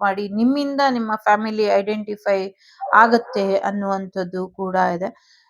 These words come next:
ತುಂಬಾ ಸೀಕ್ರೆಟ್ ಅನ್ನ ರಿವೀಲ್ ಮಾಡೋದ್ರ ಜೊತೆಗೆ ನೀವು ಕೂಲ್ ಆಗಿ ಇದನ್ನ ಹ್ಯಾಂಡಲ್ ಮಾಡ್ಬೇಕು. At the same time ಒಂದು ಸೀಕ್ರೆಟಿವ್ ಎನರ್ಜಿಲಿ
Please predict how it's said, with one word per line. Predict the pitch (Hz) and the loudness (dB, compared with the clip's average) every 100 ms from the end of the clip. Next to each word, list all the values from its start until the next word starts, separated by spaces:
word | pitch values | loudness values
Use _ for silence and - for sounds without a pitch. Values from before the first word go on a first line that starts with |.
| _ - | _ 2
ತುಂಬಾ | 302 359 370 381 370 359 | 4 4 6 8 8 6
ಸೀಕ್ರೆಟ್ | - - - 285 285 | -2 -8 0 0 2
ಅನ್ನ | 277 269 262 | 0 4 4
ರಿವೀಲ್ | 226 233 254 | 4 2 0
ಮಾಡೋದ್ರ | 240 226 226 226 220 | 2 4 4 2 0
ಜೊತೆಗೆ | 220 226 262 233 240 226 | -2 -2 -2 -2 -2 -2
ನೀವು | 226 262 269 | -2 -2 -2
ಕೂಲ್ | 247 _ 269 302 302 | -6 _ -2 0 4
ಆಗಿ | 254 233 247 | 2 2 -4
ಇದನ್ನ | 220 220 220 | -4 -4 -4
ಹ್ಯಾಂಡಲ್ | 220 208 208 220 214 | -4 -4 -2 -2 0
ಮಾಡ್ಬೇಕು. | 208 202 202 196 - 233 | -2 -2 -6 -6 2 2
At | |
the | 214 214 | 2 -10
same | - 240 269 262 | -8 -4 -4 -2
time | 240 214 | -2 -2
ಒಂದು | 208 196 | -8 -12
ಸೀಕ್ರೆಟಿವ್ | - 262 262 277 285 277 247 | -10 -10 -10 -6 -6 -4 -2
ಎನರ್ಜಿಲಿ | 220 220 208 208 202 196 | 0 -2 -4 -6 -6 -8